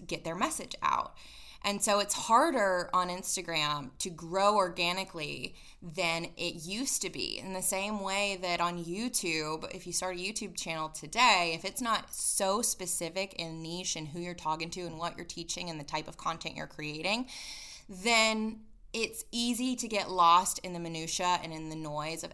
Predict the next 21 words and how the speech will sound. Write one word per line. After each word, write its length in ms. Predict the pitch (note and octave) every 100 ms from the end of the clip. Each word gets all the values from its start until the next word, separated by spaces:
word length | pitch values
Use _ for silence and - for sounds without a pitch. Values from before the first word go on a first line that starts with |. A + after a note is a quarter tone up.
| -
everyone 420 | D#3+ D#3+ D#3 D3+
creating 580 | - D3 D3 D3 D3 C#3
content. 680 | - - - - - - - - - - - - - - - -
And 480 | A3 G#3+ G#3 G#3 G#3
so 280 | - A#3+ A3+
it 260 | - A#3+
was 340 | G#3+ G#3 - -
hard 480 | G3+ - G#3+ G#3+
for 140 | - G3
me 120 | E3+
to 60 | D#3+
stick 280 | - D#3 -
out. 340 | B1+ B1+ - -
I 160 | F#3 F3+
did 220 | F3 F3+
not 460 | F#3 F#3 F3+ F#3 -
see, 600 | - - E3 D#3 D#3 - - - -
I 40 |
saw 160 | F3 F#3+
minimal 520 | F#3+ G#3 G#3 G3+ F3+
growth. 540 | F3+ D#3+ - - -